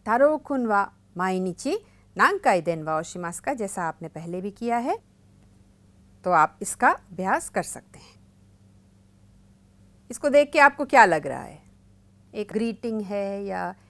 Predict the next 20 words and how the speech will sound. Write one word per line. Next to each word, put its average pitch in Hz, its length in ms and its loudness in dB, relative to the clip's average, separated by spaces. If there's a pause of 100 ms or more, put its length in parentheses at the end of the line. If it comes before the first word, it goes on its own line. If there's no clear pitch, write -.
(140)
एक्सप्रेशन 214 760 -6
है, 180 380 -6 (600)
क्या 214 140 0
है 151 220 -10
ये? 170 220 -20 (680)
यहाँ 202 340 -2
पे 196 140 -2
दो 214 260 0
जने 226 260 0
हैं, 226 220 -2
अचानक 208 420 -2
भिड़ 185 280 2
गए, 226 260 4 (880)
परेशान 220 520 2
हो 226 160 2
गए 220 200 2
बिल्कुल, 220 500 -2 (760)
क्या 294 200 4
कहेंगे 190 460 -8
ये? 147 280 -16